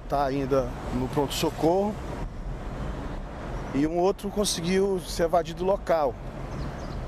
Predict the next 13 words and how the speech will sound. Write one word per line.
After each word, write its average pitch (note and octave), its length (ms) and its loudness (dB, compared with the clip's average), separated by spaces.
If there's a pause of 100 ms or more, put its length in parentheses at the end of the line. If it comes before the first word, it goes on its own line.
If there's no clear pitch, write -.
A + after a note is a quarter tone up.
(960)
E B2 200 2
esse D3+ 160 2
que - 60 -6
se - 120 0
evadiu D3+ 240 4
do D#3+ 60 6
local, D#3+ 500 4
a F3 40 2
informação E3 520 4
que D#3+ 120 -2
nós D#3 240 4
temos, D#3+ 500 2
ele E3 460 6